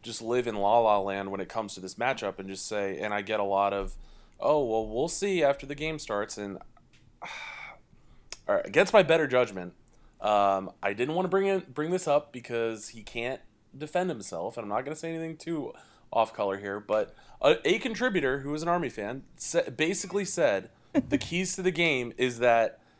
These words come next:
Army has to play flawless football. The balls have to bounce the way, the right way for them, and Michigan has to make a lot of mistakes.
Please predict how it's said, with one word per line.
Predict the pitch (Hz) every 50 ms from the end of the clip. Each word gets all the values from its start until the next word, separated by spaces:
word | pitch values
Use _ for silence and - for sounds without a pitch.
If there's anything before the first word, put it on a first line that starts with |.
| _ _ _ _ _ _ _ _ _ _ _ _ _ - -
Army | 135 143 170 202 214 202
has | 185 185 185
to | - 180
play | - - 165 160 139
flawless | 123 - - - - - 127 123 131 151 180 185 185 180 -
football. | - - 165 160 - - 90 90 85 85 - - - - - - - - _ _ _ _ - -
The | 127 143
balls | 127 113 127 127 135 156 185 165
have | 175 175 170 -
to | 151 123
bounce | 110 - - 120 127 147 160 151 -
the | - 156 139
way, | 123 127 147
the | - 120 120 117
right | 113 123 135 143 113
way | 113 117 127
for | 123 - 113
them, | 98 85 80 80 78 85 - _ _ - - - - - - -
and | 123 123 120 117 117 117 113 104 - -
Michigan | - 120 127 151 175 175 - 185 160 160 143
has | 135 131 131 -
to | 139
make | 123 120 120 -
a | 110
lot | 107 107 107
of | 98 87
mistakes. | 87 - - - 78 65 62 - -